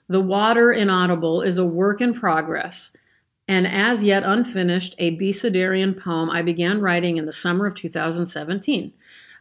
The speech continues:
Abecedarians I highly recommend include," and then, and then Stephanie lists some people you should check out, including Teddy Lopez Mills, translated by Wendy Burke, um, Inger Christensen, translated by Susanna Need. Um,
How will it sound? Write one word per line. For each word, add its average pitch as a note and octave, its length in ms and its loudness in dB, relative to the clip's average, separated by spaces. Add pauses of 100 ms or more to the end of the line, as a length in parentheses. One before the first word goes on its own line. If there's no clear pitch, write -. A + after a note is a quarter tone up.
(140)
Abecedarians G3+ 840 0
I E3+ 100 2
highly F3+ 360 0
recommend F#3 560 0
include," F3+ 600 -2
and F#3 180 0
then, F#3 340 0
and F3 160 0
then F3 140 0
Stephanie F3 460 -2
lists E3+ 320 0
some E3 120 -4
people E3 320 -2
you D#3+ 140 -2
should D#3 240 -8
check D#3 320 -4
out, C#3+ 340 -6 (480)
including E3+ 540 -2
Teddy E3+ 320 -2
Lopez E3 500 -2
Mills, A#3 840 0
translated E3 500 0
by D#3+ 140 -2
Wendy D#3+ 320 -2
Burke, A3+ 580 0
um, D#3+ 480 -6
Inger F3+ 300 0
Christensen, G#3+ 920 -6
translated E3 480 -2
by D#3 120 -4
Susanna D#3+ 520 -4
Need. G#3 540 0
Um, F3 560 -2